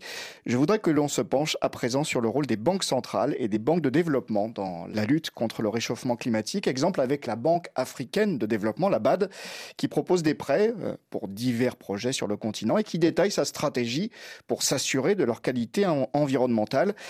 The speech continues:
Charlotte Cosset du service économie de R F I a pu joindre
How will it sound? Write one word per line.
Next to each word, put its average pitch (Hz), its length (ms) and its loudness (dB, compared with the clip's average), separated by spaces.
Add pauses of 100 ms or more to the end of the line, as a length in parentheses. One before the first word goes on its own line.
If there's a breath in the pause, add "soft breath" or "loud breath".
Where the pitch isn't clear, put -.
(140 loud breath)
Charlotte 160 340 2
Cosset 180 320 2
du 151 100 0
service 131 380 0
économie 143 400 2
de 131 160 4
R 110 140 0
F - 100 -8
I 196 80 2
a 175 60 2
pu 139 100 -4
joindre 180 400 2